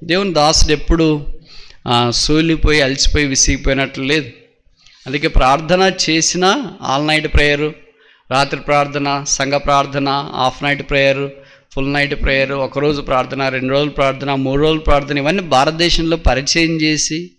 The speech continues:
ఆచరించి, చూపించి, దాని శక్తిని ఇతరులకు తెలియచేయటానికి పూనుకున్నవాడు. ఆయన ఎంత ప్రార్థనా పరుడంటే దేవుడు ఆయనకు స్వస్థత వరము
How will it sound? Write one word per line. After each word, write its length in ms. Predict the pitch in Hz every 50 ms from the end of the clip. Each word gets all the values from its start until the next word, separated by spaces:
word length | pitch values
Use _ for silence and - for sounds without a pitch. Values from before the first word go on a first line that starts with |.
| - -
ఆచరించి, 760 | 113 120 127 139 143 - 160 151 151 151 147 151 147 147
చూపించి, 720 | 143 - - - 143 147 143 147 160 156 151 156 - - 143
దాని 240 | 135 135 127 127 120
శక్తిని 800 | - - - 139 143 - - - 180 180 180 170 143 - - - - - - - - - - - - -
ఇతరులకు 380 | 147 - 165 175 175 180 170
తెలియచేయటానికి 920 | 165 - 170 170 170 180 175 - - 180 165 160 - 165 165 160 160 160 -
పూనుకున్నవాడు. 800 | - - - - 180 165 - 240 202 190 175 156 127 113 113 - - - - - - - - - _ _ - - _ - - _ - -
ఆయన 160 | 156 165 180
ఎంత 240 | 175 165 170 196 180
ప్రార్థనా 420 | 170 170 170 165 165 160 175 185
పరుడంటే 440 | 185 185 185 170 165 165 160 156 180
దేవుడు 320 | 175 156 156 160 175 175 165
ఆయనకు 200 | 160 151 151 147
స్వస్థత 440 | - - 143 - - - 170 180
వరము 460 | 175 175 170 175 180 175 170 160 147